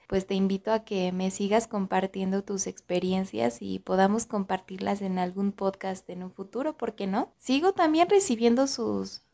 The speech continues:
sus aportaciones para los siguientes episodios. Me ayudaría mucho que me explicaran y me contaran como qué temas les gustaría escuchar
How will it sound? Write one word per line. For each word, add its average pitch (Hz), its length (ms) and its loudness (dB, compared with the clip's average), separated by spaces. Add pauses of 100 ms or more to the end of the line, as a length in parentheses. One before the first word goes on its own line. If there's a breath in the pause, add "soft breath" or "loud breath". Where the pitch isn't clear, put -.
sus 226 260 2
aportaciones 208 880 0
para 190 460 0
los 190 220 -2
siguientes 202 520 -4
episodios. 208 760 -2 (440 soft breath)
Me 214 180 2
ayudaría 208 480 8
mucho 214 380 2
que 202 140 -4
me 185 600 0
explicaran 208 840 2
y 226 80 6
me 190 140 0
contaran 196 540 0
como 185 480 -4
qué 311 120 -6
temas 320 340 0
les 202 140 0
gustaría 190 480 -2
escuchar 208 760 2